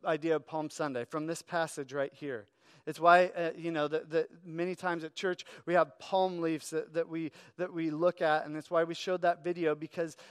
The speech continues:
as Jesus was walking into Jerusalem, there was this wild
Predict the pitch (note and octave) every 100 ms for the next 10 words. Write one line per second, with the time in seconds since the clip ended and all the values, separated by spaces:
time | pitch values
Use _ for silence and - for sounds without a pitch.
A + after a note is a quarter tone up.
0 | D#3+ D#3+ C#3+ C#3+ G#3+ A3+ - D#3 C#3 C#3+
1 | E3+ G#3 G3 G3 E3+ F3+ D3+ C#3+ - C#3
2 | C3 C3 C#3 C#3 B2 C#3 - A#2+ C3+ D#3
3 | D#3+